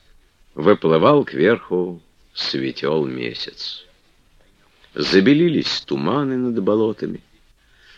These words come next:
свежим холодком повеяло и в каменном вражке, и в укромном перелеске, когда пришёл туда Пётр Степанович на свидание с Марьей Головщицей.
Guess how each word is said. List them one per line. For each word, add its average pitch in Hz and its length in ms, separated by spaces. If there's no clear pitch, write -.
свежим 117 580
холодком 117 720
повеяло 71 840
и 69 140
в - 160
каменном 65 680
вражке, 117 640
и 175 100
в 156 100
укромном 117 680
перелеске, 80 760
когда 69 300
пришёл 71 420
туда 65 380
Пётр - 320
Степанович - 640
на 71 160
свидание 90 840
с - 180
Марьей 71 640
Головщицей. - 880